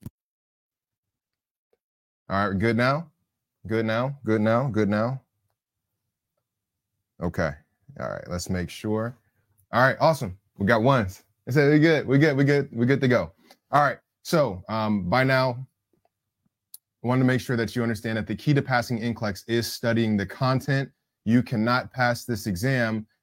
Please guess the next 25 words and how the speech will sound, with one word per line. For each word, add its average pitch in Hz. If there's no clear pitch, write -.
just 127
by 113
answering 110
questions, 113
because 113
if 117
you 131
do 131
that, 139
you 120
will 120
have 110
more 120
and 113
more 120
questions 120
and 104
more 139
questions 123
and 127
<laughs> -
no 143
answers, 127
uh, 107
or 120